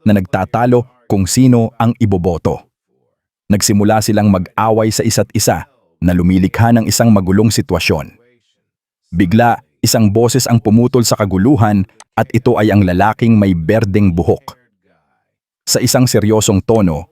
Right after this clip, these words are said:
sinabi niyang dalawang oras na lang ang natitira at ang pakikipaglaban ay hindi magdadala ng anumang kabutihan sa kanila. Nang marinig ito,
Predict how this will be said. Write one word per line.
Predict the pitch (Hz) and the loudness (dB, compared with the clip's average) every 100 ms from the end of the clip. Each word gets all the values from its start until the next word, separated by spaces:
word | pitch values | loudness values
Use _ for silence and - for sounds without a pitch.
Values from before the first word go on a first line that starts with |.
| _ _ - | _ _ -4
sinabi | 120 117 113 117 | 0 2 2 2
niyang | 113 107 | 2 2
dalawang | 104 104 107 107 | 2 2 0 0
oras | 110 117 117 - | 0 0 0 0
na | 104 | 0
lang | 104 110 | 2 0
ang | 107 98 | 0 2
natitira | 87 - 147 151 104 78 - _ _ _ - | 0 0 0 0 -2 -4 -10 _ _ _ -6
at | 110 - | -6 0
ang | 120 | 0
pakikipaglaban | 113 110 113 117 98 90 98 123 101 90 90 - _ _ - | 0 -2 -2 -2 -4 -2 0 0 0 -2 -6 -10 _ _ -2
ay | 110 | 0
hindi | 104 90 120 | 2 2 4
magdadala | 117 90 98 107 104 98 92 95 - - | 2 2 -2 0 0 0 0 -2 -10 -4
ng | 107 110 - | 0 0 2
anumang | 104 95 98 | 2 2 0
kabutihan | 107 101 101 - 113 107 104 | 0 -2 -2 0 0 2 0
sa | - | 0
kanila. | 95 90 92 - _ _ _ _ _ _ _ _ - | -2 -2 -2 -4 _ _ _ _ _ _ _ _ -2
Nang | 113 107 | 0 2
marinig | 107 143 170 156 131 | 2 2 2 2 2
ito, | 127 135 92 87 | 0 0 0 -4